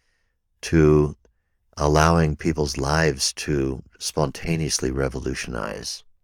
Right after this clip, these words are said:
so that they can make a better contribution to a more ideal society. Having that knowledge, that skill, that capability, I rate that as the greatest capability there is.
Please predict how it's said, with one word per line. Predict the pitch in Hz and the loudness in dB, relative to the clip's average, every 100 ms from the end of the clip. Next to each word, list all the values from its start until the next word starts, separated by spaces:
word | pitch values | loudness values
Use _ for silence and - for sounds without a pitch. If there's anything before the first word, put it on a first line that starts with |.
| _ _ _ _ _ _ _ _ - | _ _ _ _ _ _ _ _ -8
so | - 80 | 0 2
that | 73 | 2
they | 71 71 | 0 -2
can | - 67 | -2 -6
make | 69 71 - _ _ _ | -4 -4 -6 _ _ _
a | - | -4
better | 69 76 71 | 0 0 0
contribution | - 69 - 64 71 69 - 55 | -4 -6 -4 -4 -4 -4 -6 -8
to | - 69 60 58 - | -8 -6 -6 -6 -8
a | |
more | 65 67 67 | -6 -4 -4
ideal | 64 64 67 64 | -4 -6 -6 -6
society. | - - 64 62 62 - - - _ _ _ _ _ _ _ | -6 -6 -6 -6 -6 -8 -10 -12 _ _ _ _ _ _ _
Having | - 80 78 | -2 0 0
that | 67 73 - | 2 0 0
knowledge, | 80 90 101 - | 0 0 -2 -4
that | 73 64 | -4 -2
skill, | - - 90 90 | -2 -2 -2 -2
that | 73 - | -4 -6
capability, | - 73 76 71 73 71 - 80 85 _ _ _ _ _ _ _ _ | -6 -6 -6 -8 -6 -8 -8 -8 -8 _ _ _ _ _ _ _ _
I | - 78 | -2 0
rate | 73 73 67 | 2 0 -2
that | - 69 57 | -4 -4 -4
as | - 69 65 65 67 - _ | -6 -6 -4 -6 -8 -12 _
the | 78 | -4
greatest | 78 69 65 - | -2 -2 -4 -6
capability | - 67 65 69 65 65 71 | -6 -8 -8 -6 -6 -6 -6
there | 67 65 | -6 -6
is. | 82 85 - - | -4 -6 -8 -12